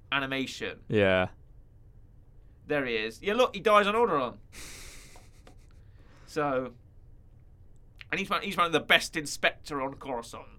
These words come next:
Speaker 2: <clears throat>
Speaker 1: And he doesn't even find the murderer in the episode. He doesn't even
Speaker 2: <laughs>
Speaker 1: find, he gets it wrong. He thinks it's someone else. He thinks it's the Kaminoan senator.
Speaker 2: Yeah.
Speaker 1: But it's not. It's actually, um,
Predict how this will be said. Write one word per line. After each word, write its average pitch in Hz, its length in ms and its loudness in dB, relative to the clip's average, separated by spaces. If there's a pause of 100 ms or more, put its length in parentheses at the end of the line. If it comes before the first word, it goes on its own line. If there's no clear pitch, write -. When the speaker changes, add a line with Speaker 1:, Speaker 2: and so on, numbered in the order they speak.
(220)
Speaker 2:
<clears throat> 185 280 -10 (200)
Speaker 1:
And 160 60 -2
he 170 80 -2
doesn't 214 160 0
even 190 160 -6
find 196 400 -2
the 185 80 -6
murderer 175 380 2
in 127 140 -2
the 131 100 2
episode. 139 280 6
He - 60 2
doesn't 214 180 8 (100)
even 190 120 2
Speaker 2:
<laughs> - 80 -16
Speaker 1:
find, 170 520 0
he 175 100 -6
gets 254 180 2
it 185 100 -2
wrong. 156 520 0 (380)
He 147 120 -8
thinks - 340 -2
it's 185 140 -8
someone 185 240 -4
else. 180 320 -2 (240)
He 156 80 -8
thinks 226 260 -4
it's 196 140 -12
the 180 80 -12
Kaminoan 185 580 -6
senator. 123 560 -8 (160)
Speaker 2:
Yeah. 101 240 4 (720)
Speaker 1:
But 170 140 -4
it's - 120 -10
not. 185 280 -6
It's 135 140 -10
actually, 160 500 -6
um, 131 320 -4